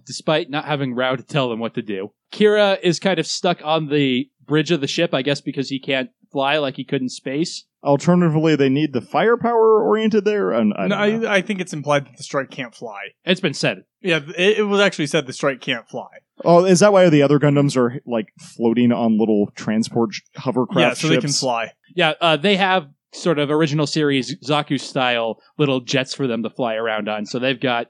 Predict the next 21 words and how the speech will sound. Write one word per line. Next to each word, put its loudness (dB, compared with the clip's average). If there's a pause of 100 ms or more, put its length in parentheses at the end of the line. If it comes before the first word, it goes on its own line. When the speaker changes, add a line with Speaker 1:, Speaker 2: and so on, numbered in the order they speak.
Speaker 1:
mobility, 2
and 0
they're 2 (280)
surrounding 2
the 2
Archangel. 0
It's -6
actually -2
a 0
really 0
nice -2
combat 0
scene. -8
You -4
get -2
a 0
good 0
sense -4
of, 0
like, -2
the -6